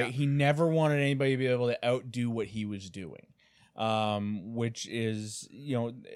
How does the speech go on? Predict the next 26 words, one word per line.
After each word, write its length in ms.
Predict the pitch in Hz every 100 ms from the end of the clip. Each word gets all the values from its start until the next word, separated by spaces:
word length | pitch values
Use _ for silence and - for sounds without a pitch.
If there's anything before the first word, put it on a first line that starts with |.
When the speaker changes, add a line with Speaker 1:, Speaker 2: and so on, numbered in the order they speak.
| 143
Speaker 2:
there 180 | 160 165
are 100 | 170
many 320 | 170 170 165
different 360 | 151 139 143
kinds 280 | 127 123 123
of 200 | 123 107
business 340 | 110 113 123 -
success, 400 | 123 - 135 135
but 200 | 117 104
that 200 | 120 135
is 160 | 139
a 80 | 143
kind 220 | - 131
of 80 | 117
business 300 | 117 113 110
success, 360 | 113 113 110 _
es-, 220 | 117 123 127 -
especially 460 | 120 - 151 180
at 80 | 139
the 80 | 123
time 360 | - 127 123 120
in 140 | 113
which 260 | 113 110 -
he 180 | 123
was 380 | 117 110 104 101 _ _ _ _ _ - 110
building 720 | 160 156 156 135 127 110 104